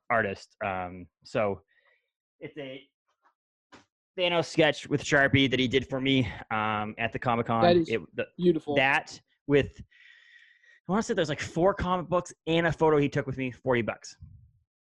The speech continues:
Speaker 1: Forty
Speaker 2: <laughs> Oh my God.
Speaker 1: dollars.
Speaker 2: That's insane.
Speaker 1: So, um,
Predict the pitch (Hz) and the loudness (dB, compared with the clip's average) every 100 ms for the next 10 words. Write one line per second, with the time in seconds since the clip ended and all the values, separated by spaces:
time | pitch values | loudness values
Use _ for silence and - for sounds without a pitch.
0 | _ _ - 190 226 156 147 143 143 - | _ _ -10 -8 0 4 6 4 0 -6
1 | _ - - 320 135 320 220 - - - | _ -2 2 4 6 4 4 2 -2 -2
2 | _ _ _ _ _ _ _ - - _ | _ _ _ _ _ _ _ -20 -20 _
3 | _ 220 240 233 208 - 262 277 269 135 | _ -2 -2 -4 -18 -10 0 2 6 6
4 | 113 101 _ _ - 139 127 117 110 | 6 2 _ _ -2 0 2 0 -2